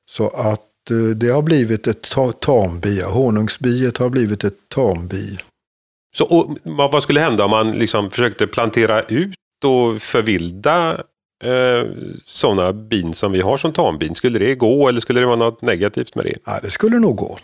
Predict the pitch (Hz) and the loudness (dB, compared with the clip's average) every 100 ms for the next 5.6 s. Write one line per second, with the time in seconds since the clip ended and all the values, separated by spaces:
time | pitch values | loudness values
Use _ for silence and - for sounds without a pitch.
0 | _ - 143 185 180 - - _ _ _ | _ -8 -4 2 2 0 -8 _ _ _
1 | - 113 113 147 160 175 - 160 131 - | -2 2 4 2 2 -2 -2 -4 -4 -2
2 | 151 113 117 110 131 180 - 107 101 131 | 0 2 0 0 0 0 0 0 2 2
3 | 135 147 135 135 131 127 143 127 - 123 | 2 2 2 0 0 -2 -2 -2 -2 -2
4 | 156 135 - 123 104 - 160 135 - 104 | -2 -2 0 0 0 -2 0 0 -2 -4
5 | 110 90 - - - - | -4 -6 -8 -12 -12 -14